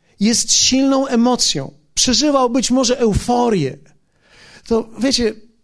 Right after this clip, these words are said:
zebrani byli, pojedli. Wiecie, jedzenie dobrze wpływa na wszystkie zmysły.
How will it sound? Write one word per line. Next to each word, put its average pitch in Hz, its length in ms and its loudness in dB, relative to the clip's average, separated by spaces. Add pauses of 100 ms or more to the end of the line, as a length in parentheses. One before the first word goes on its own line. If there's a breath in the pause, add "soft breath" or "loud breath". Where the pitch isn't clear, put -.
(640)
zebrani 202 600 0
byli, 180 300 0
pojedli. 185 840 0
Wiecie, 240 320 -2
jedzenie 247 560 0
dobrze 202 280 0
wpływa 208 420 0
na 185 120 0
wszystkie 202 380 0
zmysły. 175 480 0